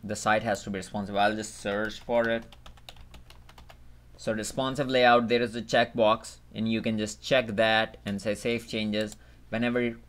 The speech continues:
this gets displayed on a mobile screen or an iPad, the slider is gonna resize and the navigation menu is gonna change. Okay,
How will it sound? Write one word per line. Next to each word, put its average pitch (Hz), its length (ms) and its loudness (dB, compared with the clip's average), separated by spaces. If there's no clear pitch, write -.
this 110 240 -2
gets 120 280 2
displayed 113 440 -2
on 110 120 0
a 107 40 0
mobile 120 380 0
screen 104 500 -4
or 98 160 -2
an 95 140 0
iPad, 101 640 2
the 104 160 -2
slider 117 480 2
is 117 80 2
gonna 107 200 0
resize 104 560 2
and 98 260 0
the 101 60 0
navigation 107 580 -2
menu 107 240 -2
is 90 80 -8
gonna 98 200 -4
change. 98 520 -4
Okay, 117 380 -2